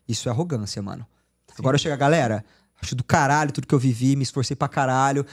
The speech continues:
Speaker 1: mas, mano, tem um puta de uma sorte envolvida aí, mano."
Speaker 2: Hum,
Speaker 1: Só,
Speaker 2: exatamente.
Speaker 1: porra, tive sorte pra caralho. Isso é humildade.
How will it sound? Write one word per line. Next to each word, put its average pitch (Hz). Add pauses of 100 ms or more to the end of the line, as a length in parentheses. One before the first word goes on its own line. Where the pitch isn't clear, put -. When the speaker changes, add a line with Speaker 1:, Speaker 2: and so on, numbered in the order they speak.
(120)
Speaker 1:
mas, 139
mano, 123
tem -
um 180
puta 160
de 180
uma 226
sorte 127
envolvida 208
aí, 170
mano." 101
Speaker 2:
Hum, 143
Speaker 1:
Só, -
Speaker 2:
exatamente. 160
Speaker 1:
porra, 123 (400)
tive -
sorte -
pra 403
caralho. 165 (320)
Isso 110
é -
humildade. 110